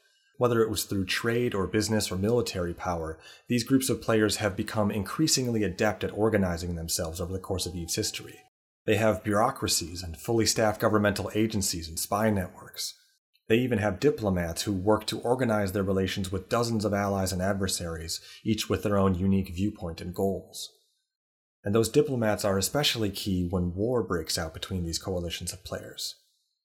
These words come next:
Because eve Online is built by the players, it can also largely be destroyed by the players.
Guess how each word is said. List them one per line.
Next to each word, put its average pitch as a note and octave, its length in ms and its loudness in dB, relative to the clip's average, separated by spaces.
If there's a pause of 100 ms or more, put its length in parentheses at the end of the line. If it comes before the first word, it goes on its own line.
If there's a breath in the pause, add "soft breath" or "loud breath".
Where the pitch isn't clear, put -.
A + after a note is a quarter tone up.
(340)
Because C#3 300 0
eve C3 120 4
Online G#2+ 380 4
is F#2 140 0
built A2 260 0
by F#2+ 140 0
the F2+ 80 -2
players, - 500 -8 (300 soft breath)
it G2+ 100 -4
can G#2+ 100 2
also B2 300 4
largely G2 480 0
be F2+ 220 -4
destroyed F2+ 560 -4
by E2+ 100 -8
the F#2 80 -10
players. - 600 -14